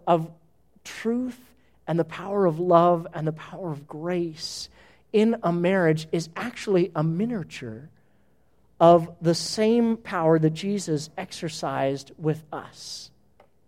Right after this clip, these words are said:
Saw everything about us, knew everything about us, and yet still chose to love us,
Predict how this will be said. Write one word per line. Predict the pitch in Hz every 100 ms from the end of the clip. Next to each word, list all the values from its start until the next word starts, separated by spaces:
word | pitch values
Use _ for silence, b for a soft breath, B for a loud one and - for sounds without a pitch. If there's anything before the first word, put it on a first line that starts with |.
| _ _ _ _ _ _ _ _ _ _ _ _
Saw | - - 196 185
everything | 196 202 247 240 226
about | 180 165 160
us, | 131 - - _
knew | 180 202 226
everything | 220 233 254 233 220
about | 190 180 160
us, | 151 -
and | 180 180
yet | 175
still | - - 214
chose | 214 - 208 185 160
to | -
love | 175 180 190
us, | 160 - - -